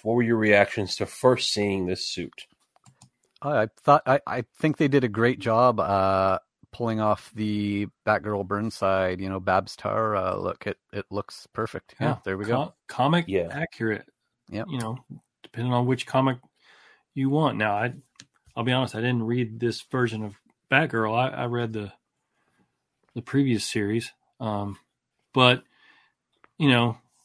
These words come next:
Speaker 3: this suit, like what you mentioned, was a redesign by Babs.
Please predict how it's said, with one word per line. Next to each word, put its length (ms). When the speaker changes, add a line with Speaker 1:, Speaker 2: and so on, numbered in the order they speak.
Speaker 3:
this 260
suit, 560
like 220
what 320
you 100
mentioned, 320
was 160
a 220
redesign 640
by 100
Babs. 540